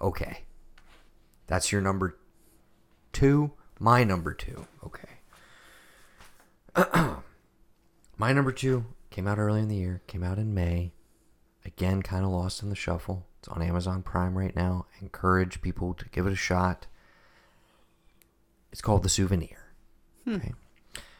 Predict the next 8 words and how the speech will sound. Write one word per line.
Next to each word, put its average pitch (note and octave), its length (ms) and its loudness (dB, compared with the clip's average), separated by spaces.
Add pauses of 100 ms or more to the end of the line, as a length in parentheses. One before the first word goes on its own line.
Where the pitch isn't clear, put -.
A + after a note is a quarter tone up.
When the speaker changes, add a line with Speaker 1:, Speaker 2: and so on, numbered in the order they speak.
(300)
Speaker 1:
Um, D2 520 -8 (1500)
I G#2+ 200 0
didn't A2 480 -2
expect - 800 -4 (220)
to G#2+ 180 -2
find G#2 440 0
a F#2+ 80 -2
movie F#2+ 580 -2